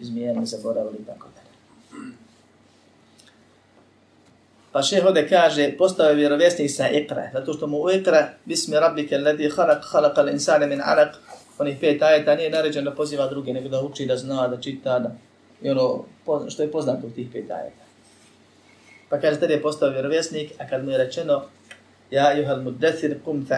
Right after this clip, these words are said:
anzir, o pokriveni, ustani i opomeni,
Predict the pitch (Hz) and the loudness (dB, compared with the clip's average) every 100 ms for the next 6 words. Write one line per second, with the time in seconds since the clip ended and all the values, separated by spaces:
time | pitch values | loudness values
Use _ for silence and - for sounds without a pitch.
0 | 156 175 180 202 - _ _ _ - 151 | -2 -2 0 -2 -4 _ _ _ -2 2
1 | 143 131 - _ 123 - 165 160 156 151 | 2 0 -4 _ -8 -8 -6 -4 -2 -4
2 | - - _ _ - 156 - 135 127 120 | -8 -16 _ _ -6 -4 -2 -2 0 -4
3 | - 160 165 156 | -4 -8 -8 -10